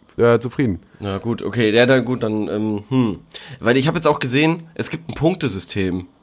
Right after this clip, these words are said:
Speaker 2: bei gute frage punkt net und, ähm,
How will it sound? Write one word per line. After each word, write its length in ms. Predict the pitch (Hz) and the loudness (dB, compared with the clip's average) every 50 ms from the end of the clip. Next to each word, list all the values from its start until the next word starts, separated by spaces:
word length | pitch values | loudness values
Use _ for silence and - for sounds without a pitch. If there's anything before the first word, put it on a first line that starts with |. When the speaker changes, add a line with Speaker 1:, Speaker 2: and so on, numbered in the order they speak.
| _ _ | _ _
Speaker 2:
bei 120 | - 101 | -4 -4
gute 200 | 95 - 101 - | -4 -4 -6 -8
frage 300 | - - 104 98 95 95 | -6 -4 -2 -2 -2 -2
punkt 240 | - - 107 95 - | -4 -6 -8 -6 -2
net 240 | 87 101 113 - - _ _ - - - - _ _ _ | 0 0 0 -2 -6 _ _ -20 -20 -20 -20 _ _ _
und, 500 | - 107 110 107 107 107 107 104 - - - _ _ _ _ _ _ _ _ _ _ _ _ - _ _ - | 2 4 4 6 4 4 2 0 -4 -8 -12 _ _ _ _ _ _ _ _ _ _ _ _ -20 _ _ -10
ähm, 1040 | 92 92 98 98 101 101 104 104 101 101 104 104 101 104 104 104 104 104 104 104 104 | -6 -4 0 0 2 2 2 2 2 2 2 2 2 2 2 2 2 2 2 0 -2